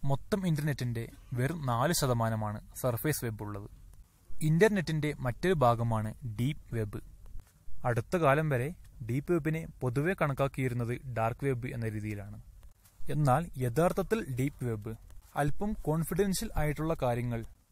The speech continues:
ഉൾക്കൊള്ളുന്ന ഒരു മേഖലയാണ്. മറ്റൊരു രീതിയിൽ പറഞ്ഞാൽ സാധാരണക്കാരിൽ നിന്ന് മറച്ചു വെക്കേണ്ടതും എന്നാൽ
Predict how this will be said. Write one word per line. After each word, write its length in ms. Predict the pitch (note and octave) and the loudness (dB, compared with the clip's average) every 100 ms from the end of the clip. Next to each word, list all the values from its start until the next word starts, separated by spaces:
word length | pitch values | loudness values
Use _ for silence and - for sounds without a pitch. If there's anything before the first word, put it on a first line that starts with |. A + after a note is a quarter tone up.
| _ - | _ 0
ഉൾക്കൊള്ളുന്ന 600 | D#3+ E3+ - G3 F3+ F3 E3 | 2 0 0 0 2 0 0
ഒരു 140 | C#3+ | 0
മേഖലയാണ്. 560 | A#2+ A2+ A2 G#2+ G2+ G#2 - - - _ - - - | 0 -2 -2 -4 -6 -8 -6 -6 -8 _ -4 -2 -2
മറ്റൊരു 300 | C#3 - G#3+ | -6 -2 0
രീതിയിൽ 300 | F#3+ E3+ F#3 E3 | 0 0 0 0
പറഞ്ഞാൽ 320 | D3+ A#2+ B2 F3 - - _ - - | 0 0 -4 -6 -14 -16 _ -2 4
സാധാരണക്കാരിൽ 720 | D3 E3+ G3 G#3+ G#3+ G3+ F#3+ | 4 6 4 2 4 4 4
നിന്ന് 160 | F#3 | 0
മറച്ചു 340 | F3 C3 - D#3+ | 0 0 0 0
വെക്കേണ്ടതും 540 | C#3+ - B2 A2 G#2 - A#2 | 0 0 -2 -2 -6 -10 -6
എന്നാൽ 240 | A#2 C#3+ | -2 -2